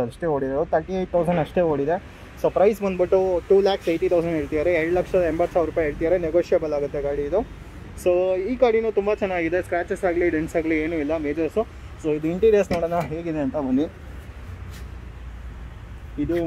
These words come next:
ಮ್ಯಾನ್ಯುವಲ್ ವಿಂಡೋ ಇದು, ಕೈಯಲ್ಲಿ ಸುಕ್ ಸುಕ್ ಸುಕ್ ಅಂತ ತಿರ್ಸೋದು. So seating ನೋಡ್ಕೊಳ್ಳಿ, ತುಂಬ ಚೆನ್ನಾಗಿದೆ,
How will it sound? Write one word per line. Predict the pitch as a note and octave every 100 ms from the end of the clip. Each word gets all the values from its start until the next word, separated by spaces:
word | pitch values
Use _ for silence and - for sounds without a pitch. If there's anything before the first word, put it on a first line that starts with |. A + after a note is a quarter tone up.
| D3+
ಮ್ಯಾನ್ಯುವಲ್ | D3 F3 E3+ D3+
ವಿಂಡೋ | D3 C#3 C3+
ಇದು, | E3+
ಕೈಯಲ್ಲಿ | D3 D3+ D3 C3+
ಸುಕ್ | E3 D3+ D3
ಸುಕ್ | D3+
ಸುಕ್ | D3+ E3
ಅಂತ | C#3+ D3
ತಿರ್ಸೋದು. | C#3 - D#3 - - G3+ - - - - - -
So | C#3+ C#3+
seating | F3 F#3 F3 D#3
ನೋಡ್ಕೊಳ್ಳಿ, | C#3+ D3 D#3+ C#3+
ತುಂಬ | D3 D3+
ಚೆನ್ನಾಗಿದೆ, | D3 C#3+ C3+